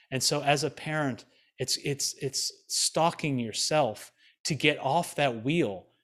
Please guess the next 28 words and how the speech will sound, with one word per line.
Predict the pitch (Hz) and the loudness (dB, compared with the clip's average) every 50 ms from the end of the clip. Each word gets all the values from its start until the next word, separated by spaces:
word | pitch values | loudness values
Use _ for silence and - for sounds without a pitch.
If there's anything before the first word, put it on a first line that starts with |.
| _ - | _ -8
to | - 156 | -6 -4
make | 139 139 156 156 - | 0 0 0 0 0
sure | - - - 170 156 | -2 -2 0 0 0
that | 139 131 127 | 0 -2 -4
you | 139 147 | -4 -6
free | 135 - - - 170 170 | -6 -6 -4 0 0 0
yourself | 165 147 135 - - - 151 143 135 127 | 0 0 -2 -2 -4 -2 -2 -2 -4 -4
so | - - 131 | -6 -6 -4
that | 135 123 | -4 -4
you | 123 135 165 | -2 -4 -4
f-, | 160 - - - - 139 | -4 -6 -10 -16 -14 -12
can | - 139 123 | -8 -8 -8
free | - - - 151 147 | -8 -4 -4 -2 -2
your | 139 127 117 | 0 -2 -4
children | - - 160 151 147 135 135 117 117 - - - - _ _ - | -4 -2 -2 -2 -2 -2 -4 -8 -8 -10 -16 -20 -20 _ _ -8
to | - 151 | -6 -6
be | 120 - 156 170 165 | -2 2 4 4 4
the | 131 127 | 2 0
true, | - - - - 165 160 156 147 151 151 _ _ _ _ - | -4 -4 -4 -2 0 0 0 -2 -4 -8 _ _ _ _ -2
authentic | - 135 127 - - 151 147 131 - 127 - | 0 0 0 0 -4 -6 -6 -6 -6 -8 -8
expression | 123 - - - 143 139 131 - - 127 | -8 -8 -6 -2 -2 -2 -2 -2 -4 -6
of | 117 | -6
themselves | 107 110 107 - - 139 131 120 113 110 - - - - - _ - | -8 -8 -8 -6 -2 0 0 0 0 -2 -8 -14 -14 -20 -18 _ -4
and | - 135 | -2 -2
allow | 131 120 123 139 147 147 | 0 2 2 4 4 4
them | 135 127 143 143 147 143 135 | 2 0 -2 0 0 -2 -4
to | 139 - 123 | -6 -4 -4
self-individuate | - - - - 127 123 120 - - - _ _ - - 131 120 120 110 139 143 135 135 113 113 113 113 | -2 -2 -2 -2 -4 -4 -6 -8 -16 -20 _ _ -6 -4 -2 -2 0 0 -2 -2 0 0 0 0 -2 -4